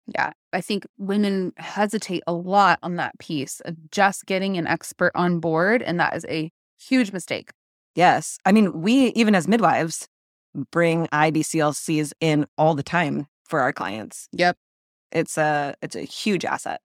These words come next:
Speaker 1: Absolutely. In the sleep category,
Speaker 2: Mm.
Speaker 1: we have bed sharing. That's not something you can buy, but you can work on your mindset towards it.
Speaker 2: Yep.
Speaker 1: And help with the home and older children.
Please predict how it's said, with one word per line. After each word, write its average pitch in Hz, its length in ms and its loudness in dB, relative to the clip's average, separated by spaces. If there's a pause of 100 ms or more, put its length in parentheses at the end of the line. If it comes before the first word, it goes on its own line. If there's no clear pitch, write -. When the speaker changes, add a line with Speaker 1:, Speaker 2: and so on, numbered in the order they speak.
(120)
Speaker 1:
Absolutely. 175 720 -4 (500)
In 240 120 4
the 269 100 6
sleep 330 440 0
category, 202 760 2 (220)
Speaker 2:
Mm. 170 60 0
Speaker 1:
we 247 180 4
have 175 560 4 (840)
bed 165 220 4
sharing. 247 520 2 (500)
That's - 300 -12
not 170 300 -4
something 240 320 -2
you 226 80 -2
can 226 160 2
buy, 190 380 4 (180)
but 190 300 0
you 175 140 -4
can 156 200 -2
work 196 240 0
on 262 160 8
your 277 100 8
mindset 156 680 4
towards 160 340 0
it. 226 180 6
Speaker 2:
Yep. 147 240 -2 (480)
Speaker 1:
And 226 480 4 (120)
help 254 360 2
with 285 260 -2 (280)
the 196 160 0
home 233 500 4
and 196 180 0 (120)
older 185 320 0
children. 156 800 -4